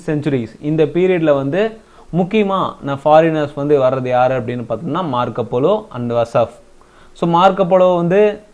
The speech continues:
ஆ, நம்ம ப்ரீவியஸாவே பார்த்திருப்போம். ஆ, நிறையா, ஆ, பாண்டியர்களை வந்து எவ்வளோ செல்வ செழிப்பா வாழ்ந்தாங்க, அவங்களோட மக்கள்லாம் எப்படி இருந்தாங்க அப்படிங்கிறத பார்த்திருக்காங்க. Plus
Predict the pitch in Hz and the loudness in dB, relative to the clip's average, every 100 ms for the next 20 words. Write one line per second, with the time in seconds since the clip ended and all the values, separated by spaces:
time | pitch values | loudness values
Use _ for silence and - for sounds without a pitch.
0 | - 123 127 131 127 123 117 - - 156 | -14 -8 -6 -4 -2 -2 -2 -6 -8 0
1 | 160 160 151 147 156 147 131 120 117 131 | 2 2 2 2 0 0 -2 -2 -6 -4
2 | 196 214 - - - - - 120 117 113 | -4 -6 -18 -20 -20 -20 -16 -8 -6 -6
3 | 123 143 160 143 - - - _ - 120 | -4 0 2 2 0 -14 -20 _ -14 -10
4 | 117 110 151 165 165 151 147 147 151 160 | -8 -4 -2 2 2 2 2 0 -2 -2
5 | 175 131 139 160 156 147 143 151 147 139 | -2 -2 0 0 0 -2 0 -2 -2 -2
6 | - 147 127 131 127 120 147 160 131 123 | 2 4 4 -2 -4 -6 -2 -2 -2 -2
7 | 117 123 - 180 165 156 131 120 151 139 | -2 -6 -4 -2 0 -2 -4 -4 -2 -2
8 | 123 131 123 131 127 110 120 120 113 117 | -2 -6 -6 -4 -4 -4 -6 -6 -6 -4
9 | 113 110 104 113 139 190 190 - - - | -6 -6 -8 -6 -4 -6 -8 -20 -20 -20
10 | - 165 147 | 2 4 4